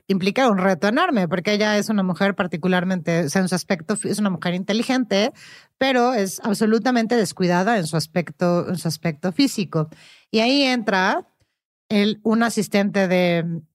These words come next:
de, de belleza, bueno, un agente, un consultor en términos de belleza que se dedica a entrenarla para que ella pueda participar en el concurso. Se pacta con los organizadores que ella llegue hasta este, las últimas cinco finalistas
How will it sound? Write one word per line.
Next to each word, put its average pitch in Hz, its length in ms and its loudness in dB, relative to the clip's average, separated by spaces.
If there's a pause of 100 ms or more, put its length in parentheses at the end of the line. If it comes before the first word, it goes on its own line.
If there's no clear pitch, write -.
(680)
de, 190 320 2
de 208 140 2
belleza, 226 680 2
bueno, 220 300 0
un 233 140 -2
agente, 226 360 -2
un 247 120 0
consultor 220 680 0
en 202 120 -6
términos 196 360 0
de 190 80 0
belleza 208 400 0
que - 80 -14
se - 100 -6
dedica 175 260 -2
a - 20 2
entrenarla 208 580 0
para 175 160 -2
que 214 100 -2
ella 220 140 2
pueda 208 260 0
participar 170 640 -2 (400)
en 190 100 -2
el 202 140 0
concurso. 262 560 0
Se 220 180 -4
pacta 220 460 -4
con 208 160 0
los 190 180 -2
organizadores 208 800 0
que - 120 -4
ella 185 160 2
llegue 185 440 0
hasta 180 500 -2 (580)
este, 175 280 -2
las 175 280 -2
últimas 214 460 0
cinco 196 340 -2
finalistas 214 880 0